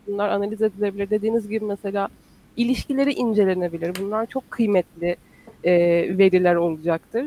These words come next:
Çünkü artık bir de sanal, e, ortamda istediğiniz her veriyi hemen bilgisayarınıza indirebiliyorsunuz. Bu alanda da hiçbir şekilde problem olmayacaktır. Benim tavsiyem tabii ki, e,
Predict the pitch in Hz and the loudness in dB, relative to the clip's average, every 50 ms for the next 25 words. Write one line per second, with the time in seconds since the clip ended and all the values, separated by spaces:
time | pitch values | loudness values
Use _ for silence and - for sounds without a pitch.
0 | 277 - - - 247 240 - - 277 277 269 240 - _ _ _ _ _ - 226 | -6 -12 -12 -10 -10 -10 -8 -6 -4 -2 -2 -2 -4 _ _ _ _ _ 2 4
1 | 233 240 - 277 - - 247 262 294 - - - 247 240 247 254 269 277 262 233 | 4 4 0 -4 -10 -6 -2 -2 -2 -2 -2 -2 0 2 4 6 6 6 4 2
2 | - _ - 202 202 208 208 208 208 202 196 196 190 190 190 190 190 185 185 180 | -2 _ -4 -2 0 2 2 2 0 0 -2 -2 -2 -4 -4 -4 -4 -4 -4 -6
3 | - - - - - - - 214 214 214 - - 240 220 226 233 - 220 - 240 | -6 -10 -12 -18 -14 -6 0 0 0 0 0 0 0 0 0 0 -4 -4 -2 -2
4 | 226 220 247 262 226 247 240 233 247 247 254 247 247 240 202 208 190 185 185 196 | -2 -2 -2 -2 0 0 2 4 4 4 4 4 2 2 2 0 0 0 -2 -2
5 | - - - - - 214 233 233 226 214 214 220 - - - - 196 202 214 208 | -4 -8 -12 -12 -8 -6 -4 -2 0 0 0 -2 -4 -8 -14 -14 -10 -8 -8 -6
6 | 202 214 - 226 208 202 208 202 214 220 208 202 202 190 190 196 185 190 202 208 | -8 -8 -6 -4 -4 -4 -2 -2 -2 -2 -2 -2 -2 -2 -2 -2 -2 -4 -4 -4
7 | 202 - _ - 175 175 170 190 196 190 190 185 185 190 202 185 180 165 - - | -4 -6 _ -14 -14 -10 -4 -2 -2 0 0 0 -2 -2 -4 -6 -6 -8 -10 -14
8 | - - - - - - 160 - 165 170 - _ _ _ _ _ _ _ _ _ | -20 -18 -18 -18 -18 -16 -10 -8 -8 -8 -10 _ _ _ _ _ _ _ _ _
9 | - 196 185 175 196 196 202 208 208 202 202 190 175 170 180 175 - _ - 320 | -2 -2 0 0 0 -2 0 0 0 0 0 -2 -2 -2 -2 -4 -4 _ -6 -6
10 | 311 277 285 294 311 320 - 320 320 285 285 - - 302 311 320 311 - 320 302 | -4 -2 -2 -2 -2 -2 0 2 2 2 2 0 -2 -2 -2 0 -2 -2 -4 -4
11 | 277 294 277 - - 311 330 339 370 _ _ _ _ _ _ _ _ _ - 226 | -4 -6 -8 -8 -6 -4 -4 -4 -4 _ _ _ _ _ _ _ _ _ 0 2
12 | 240 247 240 240 240 233 240 | 4 4 4 4 4 2 2